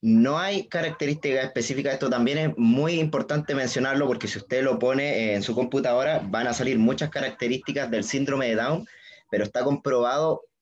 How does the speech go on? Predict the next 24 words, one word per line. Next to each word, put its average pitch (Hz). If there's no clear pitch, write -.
que 127
estas 143
características 139
no 113
se 156
repiten 135
en 120
todas 131
las 123
personas. 110
Cada 131
persona 131
es -
un 120
individuo 117
único 165
y 175
no 120
debiese 135
presentar 143
siempre 151
las 117
mismas 139
características, 135